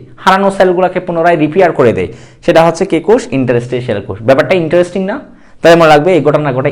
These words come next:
ইন্টারস্টিশিয়াল কোষ। এখন আসো, সং দিয়ে মনে রাখবা সংবেদী কোষ, ঠিক আছে? সং দিয়ে কি মনে রাখবা? সংবেদী কোষ। আর হচ্ছে গ্রহ দিয়ে মনে রাখবা হচ্ছে, গ্রহ দিয়ে মনে রাখবা হচ্ছে গ্রন্থি কোষ।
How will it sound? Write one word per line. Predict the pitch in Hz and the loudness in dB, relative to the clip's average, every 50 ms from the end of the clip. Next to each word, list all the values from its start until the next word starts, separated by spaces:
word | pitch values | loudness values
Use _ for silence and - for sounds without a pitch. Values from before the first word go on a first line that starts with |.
| 131 - | -6 -6
ইন্টারস্টিশিয়াল | 135 131 120 127 120 117 117 - 135 127 127 120 101 - | -6 -4 -2 -2 -2 -4 -4 -6 -8 -6 -4 -6 -6 -6
কোষ। | - 87 87 - - - - - - - - | -8 -14 -16 -16 -20 -20 -20 -20 -20 -6 -2
এখন | - 160 190 185 | 0 0 0 0
আসো, | 185 185 208 202 208 226 226 - - - - - - - - - - - - - - - - | 0 2 2 2 2 2 -2 -8 -14 -18 -18 -20 -20 -20 -20 -20 -20 -20 -20 -20 -20 -6 -2
সং | - 180 185 196 196 180 | 0 0 2 0 0 2
দিয়ে | 185 190 | 2 2
মনে | 185 180 175 | 4 4 4
রাখবা | 175 170 160 175 185 180 | 2 2 4 2 2 2
সংবেদী | 180 - - 185 185 185 175 165 139 120 | 2 0 -2 -2 -2 -2 -2 -2 -2 -4
কোষ, | - - 104 - - - - - - - - - - _ - _ _ _ _ _ - | -6 -6 -8 -10 -10 -12 -16 -18 -20 -20 -20 -20 -20 _ -20 _ _ _ _ _ -6
ঠিক | - 156 | -4 -4
আছে? | 156 151 180 139 120 - | -2 -2 -2 -4 -4 -6
সং | 139 156 160 156 | -10 -10 -8 -6
দিয়ে | 165 160 | -8 -8
কি | 165 | -6
মনে | 160 151 147 | -6 -4 -4
রাখবা? | 143 139 147 170 220 247 | -4 -4 -2 -4 -4 -4
সংবেদী | - - - 143 143 139 139 139 143 190 294 - - - - - - - - _ | -4 -8 -8 -8 -6 -6 -6 -4 -4 -4 -6 -6 -10 -16 -20 -20 -20 -20 -20 _
কোষ। | - 101 95 98 - - - - - - _ _ _ _ _ - | -12 -12 -12 -12 -16 -20 -20 -20 -20 -20 _ _ _ _ _ -2
আর | - 123 127 120 | 0 0 0 2
হচ্ছে | 156 180 - - - 160 156 180 214 220 - - - - | 0 -2 -4 -2 -2 0 0 0 0 -2 -6 -12 -14 -10
গ্রহ | 107 123 143 180 185 190 | 0 2 4 4 6 4
দিয়ে | 185 180 185 185 | 4 4 2 2
মনে | 170 160 151 | 2 2 2
রাখবা | 139 135 123 120 147 | 2 2 2 2 -2
হচ্ছে, | - 170 - - 208 247 269 - - - - - _ - - - - | -2 -4 -6 -6 -6 -6 -6 -8 -14 -20 -20 -20 _ -20 -20 -14 -4
গ্রহ | 127 135 - 170 | -4 -2 -2 -2
দিয়ে | 165 170 170 | -2 -2 -2
মনে | 160 156 | 0 0
রাখবা | 139 135 127 143 147 | 0 0 0 -4 -6
হচ্ছে | - - 165 | -6 -6 -8
গ্রন্থি | 143 120 120 117 117 117 113 113 117 | -6 -2 0 0 2 2 0 -2 -4
কোষ। | 117 - 87 - | -6 -8 -10 -12